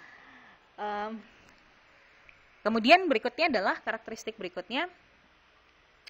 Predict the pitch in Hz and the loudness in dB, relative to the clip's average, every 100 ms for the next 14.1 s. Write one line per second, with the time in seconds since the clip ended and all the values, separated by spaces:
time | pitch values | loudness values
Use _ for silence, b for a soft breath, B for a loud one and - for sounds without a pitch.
0 | - 226 247 226 240 262 277 311 - 226 | -4 -2 -2 -2 0 2 2 0 -4 -4
1 | 226 339 240 214 214 381 - - - B | -2 2 4 4 0 -2 -4 -12 -18 B
2 | B _ _ 240 262 320 339 349 359 277 | B _ _ -8 -6 -4 -2 -2 -2 -2
3 | 302 349 339 262 - 254 277 285 240 285 | -4 -2 -2 -2 0 0 2 0 0 0
4 | 262 254 208 302 370 - 233 208 247 226 | -2 -4 -2 -2 -4 -4 0 0 0 -4
5 | 196 190 - - 220 180 254 285 208 - | -2 0 -2 -4 -6 -6 -6 -8 -8 -2
6 | 254 254 - - 220 202 226 254 269 190 | 0 0 -2 -4 -2 -2 -2 -6 -6 -6
7 | 185 196 214 196 196 - 175 147 196 285 | -8 -10 -10 -14 -14 -12 -12 -10 -12 -12
8 | 302 277 214 226 349 403 - B B B | -12 -10 -10 -10 -14 -16 -20 B B B
9 | B _ - 240 233 262 254 262 233 247 | B _ -8 -4 -2 -2 -4 -6 -4 -4
10 | 320 233 349 381 233 220 214 294 - 240 | -4 -8 -6 -4 -2 -4 -6 -8 -10 -8
11 | 254 269 269 262 233 254 349 285 247 220 | -8 -6 -8 -8 -8 -6 -6 -8 -8 -8
12 | 302 254 233 277 - 262 233 233 294 254 | -6 -6 -6 -8 -10 -8 -6 -6 -6 -6
13 | - 202 190 233 269 233 220 262 185 196 | -8 -10 -8 -4 -2 -2 -4 -4 -2 -2